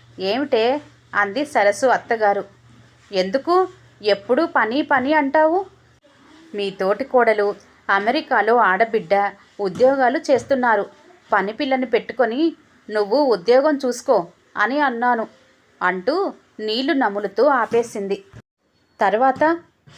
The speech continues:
గట్టిగా అడిగారు సరస్సు మామగారు. "మా ప్రక్కింటావిడ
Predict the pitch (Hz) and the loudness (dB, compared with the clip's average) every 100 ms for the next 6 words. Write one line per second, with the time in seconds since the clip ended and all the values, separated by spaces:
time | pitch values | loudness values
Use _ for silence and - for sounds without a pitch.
0 | - - 180 196 - 269 302 254 226 247 | -20 -6 -2 0 0 2 4 4 2 2
1 | 240 339 349 220 208 285 240 208 214 214 | 2 0 0 0 0 -2 -4 -2 -2 2
2 | 202 190 - _ _ _ _ _ - 214 | 2 0 -6 _ _ _ _ _ -6 -2
3 | 202 190 175 - 302 349 330 285 | 0 0 -2 0 2 4 2 4